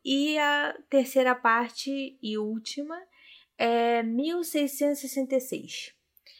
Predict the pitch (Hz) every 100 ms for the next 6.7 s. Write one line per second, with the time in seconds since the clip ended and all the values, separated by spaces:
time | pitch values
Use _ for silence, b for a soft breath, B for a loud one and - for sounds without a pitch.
0 | b b _ - 208 214 220 226 214 226
1 | 233 247 262 - 269 269 190 185 185 196
2 | - 208 - 208 202 - 214 214 220 233
3 | 220 220 214 - 254 - 190 185 _ b
4 | b b _ 202 208 208 208 208 214 208
5 | 214 214 208 202 - 202 233 254 294 277
6 | - 233 220 262 262 -